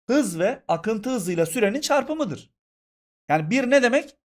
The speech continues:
Her saniye bir sürükleyeceğim seni diyor. E on saniyede on sürüklersin. Bu diyor ki ben her saniye sağa doğru üç sürüklerim seni. E on saniyede karşıya çıkıyorum. Süreler aynı.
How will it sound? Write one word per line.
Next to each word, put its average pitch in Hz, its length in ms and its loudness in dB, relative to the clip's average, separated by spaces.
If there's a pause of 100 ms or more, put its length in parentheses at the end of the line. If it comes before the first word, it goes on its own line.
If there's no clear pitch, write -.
Her 277 240 4
saniye 254 460 2
bir 254 120 2
sürükleyeceğim 165 720 -2
seni 117 260 -6
diyor. 104 180 -10
E 165 120 2
on 254 220 4
saniyede 220 360 4
on 262 160 8
sürüklersin. 175 680 -8 (440)
Bu 175 60 -4
diyor 285 120 2
ki 220 100 -4
ben 220 160 4
her 233 200 4
saniye 226 420 0
sağa 220 320 2
doğru 226 220 0
üç 233 180 -2
sürüklerim 170 540 -2
seni. 90 260 -14 (580)
E - 60 0
on 208 200 6
saniyede 202 420 2
karşıya 165 360 2
çıkıyorum. 143 320 -6
Süreler 165 380 4
aynı. 170 320 4